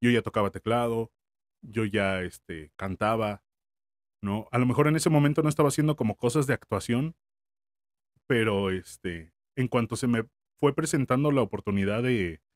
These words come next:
de una escuela de doblaje, sí fue que dije, o sea,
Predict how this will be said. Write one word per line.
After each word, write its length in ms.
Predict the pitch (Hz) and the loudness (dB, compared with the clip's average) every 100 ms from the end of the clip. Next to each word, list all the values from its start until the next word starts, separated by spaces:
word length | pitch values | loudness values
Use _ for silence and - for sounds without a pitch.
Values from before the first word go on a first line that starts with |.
| _ _ _ _ _ | _ _ _ _ _
de 180 | 107 101 | 0 4
una 140 | 98 117 | 4 2
escuela 280 | - 123 123 | 0 0 2
de 100 | 110 | 0
doblaje, 560 | 90 101 - 143 220 - _ _ _ _ _ _ _ _ _ _ | 0 -4 -4 -4 -6 -12 _ _ _ _ _ _ _ _ _ _
sí 200 | - - | -10 -4
fue 140 | 123 123 | -2 -2
que 100 | 123 | -2
dije, 240 | 110 107 - _ _ _ _ - | -4 -8 -12 _ _ _ _ -10
o 80 | 113 | -4
sea, 360 | 123 113 98 | -2 -2 -4